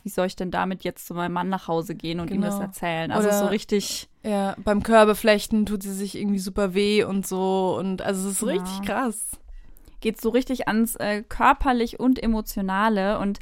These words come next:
Speaker 1: ähm, spannend ist eben, dass ja, sag ich mal, aus heutiger Position man sagen würde, "Ja, natürlich ist das in Ordnung, dich gegen eine Zwangsheirat zu wehren",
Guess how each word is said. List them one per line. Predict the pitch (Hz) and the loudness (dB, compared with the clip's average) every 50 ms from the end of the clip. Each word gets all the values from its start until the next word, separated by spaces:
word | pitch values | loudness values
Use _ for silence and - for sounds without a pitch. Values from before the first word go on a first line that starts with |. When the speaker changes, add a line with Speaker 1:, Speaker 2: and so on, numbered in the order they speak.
| - - - - - - - - - | -10 -16 -16 -16 -18 -20 -14 -6 0
Speaker 1:
ähm, | 208 208 214 220 | 2 2 2 2
spannend | 226 - - 214 220 262 311 311 294 | 2 2 2 4 6 6 6 6 4
ist | - - - | 0 -4 -4
eben, | - 247 254 262 247 | -2 2 4 4 4
dass | 226 214 - - | 2 0 -2 -2
ja, | 220 202 196 196 196 190 - - 190 | -2 0 2 2 0 0 -2 -4 -4
sag | 214 208 208 214 | -4 -4 -4 -4
ich | 202 - | -4 -4
mal, | 208 - | -4 -2
aus | - 185 - - | -4 -4 -4 0
heutiger | 277 320 381 - 302 - 185 180 | 2 2 2 0 0 0 0 0
Position | - - - 202 180 185 180 - - - - 185 170 185 220 240 285 330 - - - - - - | 0 0 -2 -2 -4 -4 -6 -6 -8 -6 -2 0 2 2 4 4 4 2 0 -6 -18 -16 -8 -2
man | 196 202 208 202 | 0 0 2 2
sagen | 214 214 220 220 220 | 2 2 4 4 4
würde, | 208 214 190 180 | 4 2 0 0
"Ja, | 180 190 170 160 156 - - | -2 -2 0 0 0 -2 -2
natürlich | 147 151 147 - - 320 311 - | -4 -4 -4 0 2 2 2 2
ist | - - | 0 -4
das | 170 175 - | -4 -4 -4
in | - - | -6 -4
Ordnung, | 131 156 180 190 214 - 180 175 175 | 0 2 2 2 2 0 -4 -4 -4
dich | 170 185 - - | -6 -8 -6 -8
gegen | 190 196 - - | -8 -6 -6 -6
eine | - 170 160 156 | -6 -6 -6 -8
Zwangsheirat | - - 202 214 - 370 427 - - - 226 202 196 190 196 214 226 208 | -4 0 2 2 2 2 0 -4 -2 0 2 2 2 2 2 2 2 0
zu | - - 202 180 | -4 -8 -6 -4
wehren", | 190 175 180 190 214 247 277 | -2 0 2 4 4 4 2